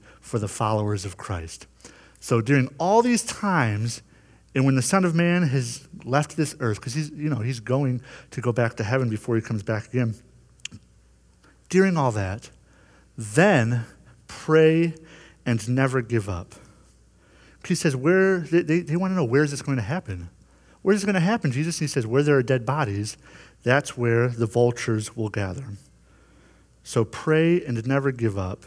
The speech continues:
He tells the story, and then he ends it with, "When the Son of Man comes back, will they find, will he find faith on this earth?" That's the whole setup to this parable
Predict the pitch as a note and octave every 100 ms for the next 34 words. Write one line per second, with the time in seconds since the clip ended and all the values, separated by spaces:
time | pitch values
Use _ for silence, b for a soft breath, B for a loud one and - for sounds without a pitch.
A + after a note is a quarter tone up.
0 | - - A2+ - D#3 C#3+ C3 - G#2 G2
1 | G2+ G2+ - B B A#2 A#2 A#2 - C#3+
2 | B2+ B2 A2+ G#2+ G#2 - - b b b
3 | b b B2 A#2+ - E3+ D#3+ C#3+ C#3 C#3
4 | - B2+ G#2 G#2 F#2 F#2 - - - _
5 | _ _ _ _ b b b b A#2 B2
6 | C3+ C3 A#2 - A2 G#2+ G#2 G2+ - B2
7 | C3 C3 C3 - G#2 G#2 G#2 - b b
8 | b - - B2 A#2 - - G#2 G2+ F#2+
9 | - F#2 F#2 - - - b b b -
10 | C#3+ - A#2+ - F3 - D#3+ C3 - -
11 | G#2+ - - A2+ G#2+ F#2+ F#2+ F#2+